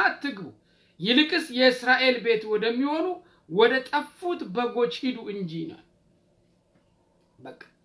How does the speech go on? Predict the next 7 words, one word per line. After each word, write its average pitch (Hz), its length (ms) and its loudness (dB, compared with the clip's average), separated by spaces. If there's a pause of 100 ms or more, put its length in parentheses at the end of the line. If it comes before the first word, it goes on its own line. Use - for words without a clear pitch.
(1700)
እዚህ 170 220 -6
ላይ 370 200 4 (480)
ወደ 202 260 4
ህይወትም 311 520 2 (640)
ወደ 185 300 -2
ጥናትም 294 640 -2
የሚያስገባን 185 920 -4